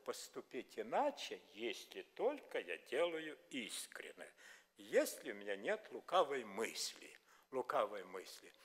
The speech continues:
Э, как-то один человек говорит мне, я говорю: «А что нужно?» Я говорю: «Надо покаяться».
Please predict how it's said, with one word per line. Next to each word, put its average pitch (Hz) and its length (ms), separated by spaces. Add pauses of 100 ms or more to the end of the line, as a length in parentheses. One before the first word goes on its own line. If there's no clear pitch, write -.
(480)
Э, 120 120
как-то 139 320
один 127 240
человек 131 480
говорит 113 340
мне, 113 300 (420)
я 127 140
говорю: 135 160
«А - 60
что - 180
нужно?» 196 300
Я 160 100 (240)
говорю: 113 200
«Надо 117 220
покаяться». 196 800